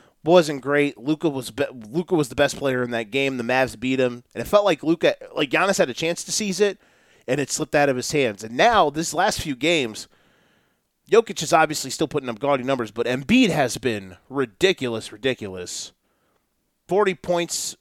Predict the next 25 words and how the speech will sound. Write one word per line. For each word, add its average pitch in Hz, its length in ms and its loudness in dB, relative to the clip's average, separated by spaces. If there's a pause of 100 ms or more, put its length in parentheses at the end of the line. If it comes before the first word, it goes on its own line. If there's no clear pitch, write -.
in 131 160 -2
multiple 151 400 -2
s-, - 120 -14
games 147 420 -2
in 131 80 -6
a 123 60 -4
row. 131 400 2 (400)
He 147 120 -2
had 131 140 4
forty-five, 165 1200 -4
I 165 80 6
believe, 160 300 0
last 143 300 -2
night 143 160 -2
against 127 280 -6
Indiana. 127 580 -2 (1080)
So - 160 2
now 190 320 0
I 214 100 6
think 190 280 0
it's - 160 0
pretty 196 240 2
much 190 260 0
down 165 280 4
to, 147 400 0